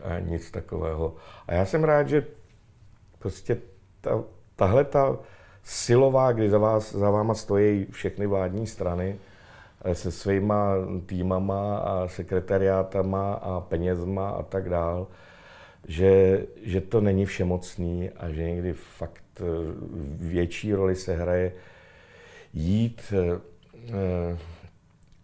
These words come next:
vesnici po vesnici a jít za těma lidma, mít odvahu si s nima sednout,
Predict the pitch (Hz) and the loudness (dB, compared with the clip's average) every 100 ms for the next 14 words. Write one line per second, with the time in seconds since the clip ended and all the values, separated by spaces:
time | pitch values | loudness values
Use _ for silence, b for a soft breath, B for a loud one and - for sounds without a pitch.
0 | - 101 80 95 - 90 87 80 - 85 | -10 -8 -4 -6 -6 -6 -2 -4 -4 -10
1 | - 82 80 78 73 - _ _ _ _ | -8 -6 -4 -4 -8 -16 _ _ _ _
2 | _ _ _ - - 104 90 92 - 85 | _ _ _ -16 -6 -2 2 2 2 0
3 | 73 71 73 69 101 - - 92 92 - | 0 -2 -4 -4 -8 -16 -6 -2 -2 0
4 | 82 71 73 76 - _ b b b b | -2 -2 -6 -8 -12 _ b b b b
5 | b - 85 92 87 - 82 78 73 71 | b -12 -8 -4 -4 -2 -4 -2 -4 -6
6 | - | -14